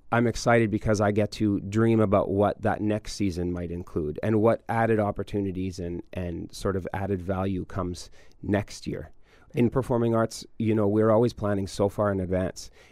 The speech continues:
and, and, uh, the, the concerts that have been planned for this year have been,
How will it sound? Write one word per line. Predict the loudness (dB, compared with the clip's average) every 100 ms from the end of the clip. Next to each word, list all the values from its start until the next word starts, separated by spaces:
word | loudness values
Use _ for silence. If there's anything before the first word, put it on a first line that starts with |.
| -2
and, | 2 2 0 -4 -16 -20 -6
and, | -2 0 2
uh, | 2 4 2 -2
the, | -4 -4 2 2 2
the | -2
concerts | 0 2 2 0 0
that | 0 2
have | 2 0
been | -2
planned | -2 0 0 -2
for | -4
this | -4 -4
year | -4 -4 -4
have | -4 -4 -2
been, | -2 -2 -6